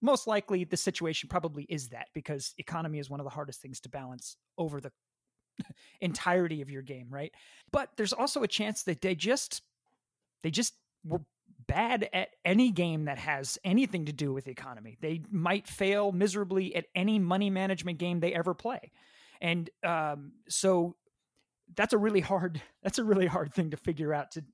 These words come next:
to, to discern between. So, and, and then the other thing about the feedback is when people say very broad things, um,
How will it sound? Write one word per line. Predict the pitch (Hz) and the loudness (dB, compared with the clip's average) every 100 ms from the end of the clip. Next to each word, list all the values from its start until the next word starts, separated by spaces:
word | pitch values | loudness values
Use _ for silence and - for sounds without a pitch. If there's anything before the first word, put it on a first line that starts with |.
| _ - | _ -10
to, | - - - | -4 -4 -6
to | - 151 139 135 _ - | -6 -4 -6 -10 _ -6
discern | 170 208 180 147 | -2 0 0 -2
between. | 139 - 139 123 127 _ _ _ _ _ | -6 -8 -8 -10 -14 _ _ _ _ _
So, | - 196 160 | 0 4 4
and, | 180 202 - | 2 0 0
and | 214 190 | 2 4
then | 180 | 4
the | 190 | 6
other | 285 339 | 6 4
thing | - 202 | 2 0
about | 160 151 - 190 | 2 0 -2 -12
the | - | -16
feedback | 170 202 165 151 - | -4 -2 0 -2 -2
is | 196 180 | -4 0
when | 214 202 | 0 0
people | - 269 262 | -2 -4 -2
say | - 233 | 0 0
very | 190 202 208 | 2 4 2
broad | 165 156 160 233 285 - | 2 0 2 2 -2 -6
things, | 311 311 285 - - | -4 -2 -4 -4 -6
um, | 170 160 156 147 | -4 -4 -4 -6